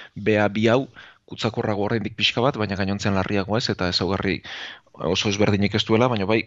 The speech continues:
geroz eta kutsakorragoa bihurtzen ari zaigula virusa, ez?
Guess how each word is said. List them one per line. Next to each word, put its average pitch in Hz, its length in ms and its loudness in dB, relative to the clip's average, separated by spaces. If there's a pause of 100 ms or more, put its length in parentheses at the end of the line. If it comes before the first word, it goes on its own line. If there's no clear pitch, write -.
(120)
geroz 113 240 -2
eta 117 160 -4
kutsakorragoa 110 640 -2
bihurtzen 104 340 -4
ari 98 120 0
zaigula 95 360 0
virusa, 85 340 -4
ez? - 220 0